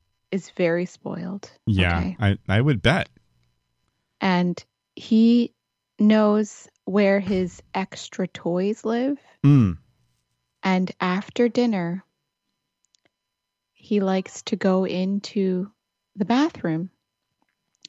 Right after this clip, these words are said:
Speaker 1: where the extra toy closet
Speaker 2: There he is.
Speaker 1: is. And he barks and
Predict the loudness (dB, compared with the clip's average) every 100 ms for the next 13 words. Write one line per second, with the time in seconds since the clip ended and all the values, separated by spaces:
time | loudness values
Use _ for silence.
0 | _ _ -4 -2 0 -2 -6 _ _ _
1 | _ -2 -2 -2 -4 -4 -6 -6 -2 0
2 | 0 0 -2 -2 0 -4 -6 _ _ _
3 | -8 2 4 4 2 0 0 -2 -8 -20
4 | -20 -20 -20 _ _ _ _ 0 0 -2
5 | -8 -6 -6 -4 -2 -2 -6 -14 -20 -20
6 | -14 -6 -4 -4 -6